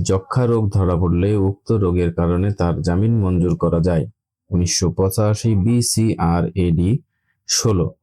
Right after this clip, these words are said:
যুক্তিসঙ্গত সময়ের মধ্যে বিচার কার্য সমাপ্ত করা না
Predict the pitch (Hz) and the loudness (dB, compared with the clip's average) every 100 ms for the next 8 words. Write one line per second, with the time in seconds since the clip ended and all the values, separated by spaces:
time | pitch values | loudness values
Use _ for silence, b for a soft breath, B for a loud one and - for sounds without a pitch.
0 | _ b b b b 98 110 110 - 127 | _ b b b b 0 0 0 -2 0
1 | 135 135 127 131 135 - 101 90 90 95 | 2 2 0 0 0 0 0 2 2 2
2 | 95 85 101 92 87 95 95 95 92 92 | 2 2 2 2 2 0 0 0 0 0
3 | 95 - 104 110 - 120 - 104 101 107 | -2 0 -2 -2 -2 -4 -2 0 0 0
4 | 113 92 92 | -2 0 0